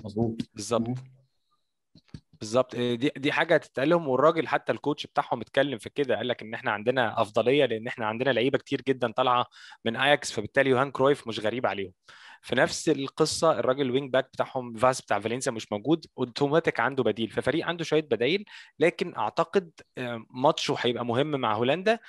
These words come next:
Speaker 2: لكن لو وصل إن هي هولندا والدنمارك، أنا أروح لهولندا أكتر يعني.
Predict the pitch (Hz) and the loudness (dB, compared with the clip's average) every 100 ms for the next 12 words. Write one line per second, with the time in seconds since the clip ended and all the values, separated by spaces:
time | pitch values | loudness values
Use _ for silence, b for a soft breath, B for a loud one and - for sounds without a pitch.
0 | B B 127 143 131 131 156 - 139 135 | B B -2 2 4 6 6 2 -2 0
1 | 147 135 151 165 147 123 113 113 110 110 | 0 2 0 2 2 2 -2 -2 -2 -2
2 | 107 107 104 107 131 120 151 190 185 - | -4 -4 -8 -6 -4 2 4 4 2 0
3 | 147 147 127 143 147 - 127 113 120 127 | 0 4 4 4 0 -6 -4 0 2 2
4 | 117 101 - - 90 90 | 2 -2 -2 -14 -14 -16